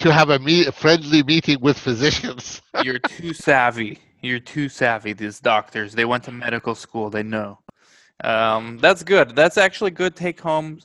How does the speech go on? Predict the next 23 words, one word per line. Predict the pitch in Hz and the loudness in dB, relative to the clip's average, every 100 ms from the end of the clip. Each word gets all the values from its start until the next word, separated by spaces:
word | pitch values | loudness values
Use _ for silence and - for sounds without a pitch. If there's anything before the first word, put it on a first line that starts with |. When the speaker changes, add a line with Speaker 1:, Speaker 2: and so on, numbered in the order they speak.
| _ 135 | _ -2
Speaker 2:
uh, | 135 135 127 127 | 2 4 2 0
for | - 131 120 | 2 4 6
us, | 120 131 - | 4 4 0
for | - - 127 | -6 0 2
the, | 120 | 4
everyone | 127 135 131 131 | 2 2 -2 -2
in | 123 | -4
the | 120 | -8
community. | - 127 117 117 113 120 - - - _ - | -10 -8 -8 -6 -8 -10 -14 -20 -20 _ -4
Next | 123 151 - - | 2 2 0 -14
week, | 127 127 147 131 - _ _ _ _ - | -8 -2 -2 -4 -16 _ _ _ _ 2
let's | 127 127 - | 2 4 2
see | 175 | 4
what | 190 175 | 4 4
happens | 180 190 165 | 4 2 -2
in | 147 | -4
the | 127 | -6
news, | 117 139 139 107 | -4 -4 -4 -6
first | - 123 - | -2 -2 -2
of | 98 98 | -8 -6
all, | 95 - _ | -8 -10 _
because | 107 127 113 | -4 -4 -2
maybe, | 120 139 143 135 | 0 2 2 0